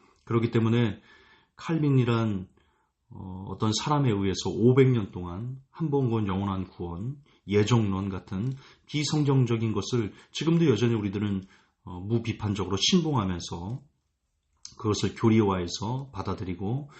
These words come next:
수많은 사람들이 지옥으로 떨어지고 있습니다. 예. 어, 사역자에 집중하는 실수, 그 끝은 절대로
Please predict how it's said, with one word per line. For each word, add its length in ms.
수많은 420
사람들이 420
지옥으로 640
떨어지고 460
있습니다. 580
예. 60
어, 220
사역자에 640
집중하는 500
실수, 540
그 160
끝은 300
절대로 580